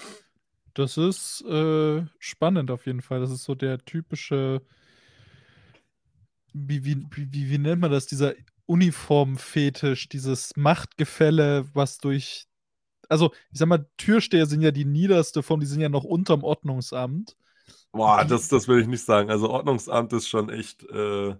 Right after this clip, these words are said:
Speaker 2: also das Einzige, was noch unterm Ordnungsamt sind, sind die Leute, die Falschparker aufschreiben.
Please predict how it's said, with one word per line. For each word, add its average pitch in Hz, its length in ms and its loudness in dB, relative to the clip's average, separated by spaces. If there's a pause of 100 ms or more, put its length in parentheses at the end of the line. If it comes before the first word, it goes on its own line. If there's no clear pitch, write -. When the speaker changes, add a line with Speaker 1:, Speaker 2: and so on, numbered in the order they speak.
(800)
Speaker 2:
also 107 200 -6
das 120 220 -4
Einzige, 131 400 0
was 123 140 -2
noch 123 180 -6
unterm 135 280 -2
Ordnungsamt 123 640 -2
sind, 120 200 -2
sind 117 220 -4
die 117 60 0
Leute, 113 340 0
die 110 500 -2
Falschparker 110 640 -2
aufschreiben. 92 640 -10